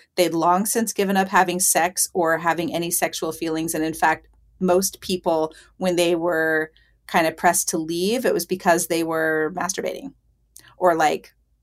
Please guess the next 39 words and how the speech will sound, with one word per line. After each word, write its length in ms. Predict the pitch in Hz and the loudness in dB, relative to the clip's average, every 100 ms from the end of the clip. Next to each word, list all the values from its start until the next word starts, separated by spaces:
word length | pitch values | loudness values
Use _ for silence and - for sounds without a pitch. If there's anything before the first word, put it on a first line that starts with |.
| _ | _
saw 280 | - 156 165 | 2 4 4
somebody 340 | - 170 160 | 2 0 0
else 220 | 156 160 | 0 2
as 100 | 156 | 2
sexually 360 | 160 156 - 156 | 0 0 -2 -4
attractive. 520 | - 143 139 156 170 | -2 -4 -4 -8 -8
And 180 | - 160 | -6 -4
they 60 | 156 | -2
were 120 | 156 | -2
like, 280 | 151 151 - | 0 -2 -2
"Absolutely 460 | 156 - 160 139 151 | -2 -2 -2 -4 -2
not." 220 | 135 - - - | -4 -6 -12 -2
This 200 | 196 208 | 4 4
is 120 | 285 262 | 4 4
where 180 | 226 | 6
I 120 | 208 208 | 6 4
say, 260 | - 170 | 4 4
I 80 | 160 | 4
think 220 | 156 170 | 2 0
that 160 | 165 - | 2 4
Applewhite 680 | 156 - 170 151 147 143 - | 2 2 2 4 4 0 -4
had, 480 | 165 139 135 139 - | 2 4 6 2 -2
or 180 | 160 | -6
Doe 440 | 156 - 135 135 147 - - | -4 -2 0 0 -4 -10 -18
had, 480 | - 180 151 151 - | 0 4 6 4 2
uh, 340 | 160 139 - - _ _ _ _ _ _ | 0 0 0 -6 _ _ _ _ _ _
such 920 | - - - - 202 233 - - - - _ _ _ _ _ _ _ - | 2 4 6 8 8 6 2 0 0 -6 _ _ _ _ _ _ _ -4
trauma 880 | - 226 208 208 202 170 160 175 - | 0 4 6 8 8 6 6 0 -8
from 540 | - - 202 185 170 165 - | -12 -2 4 6 6 2 -2
being 420 | - 185 185 185 | 0 2 4 2
bisexual, 760 | 165 160 170 - 170 - 180 160 | 4 4 4 2 0 0 0 0
which 220 | 160 160 - | 0 -2 -4
he 80 | |
was 540 | 170 160 156 156 - - | -2 2 2 2 -2 -4
in 100 | 170 | -4
a 80 | 160 | -4
world 300 | 160 156 156 | 0 0 0
that 120 | 156 | -2
wasn't 560 | 151 160 156 139 135 | 0 0 0 -2 -2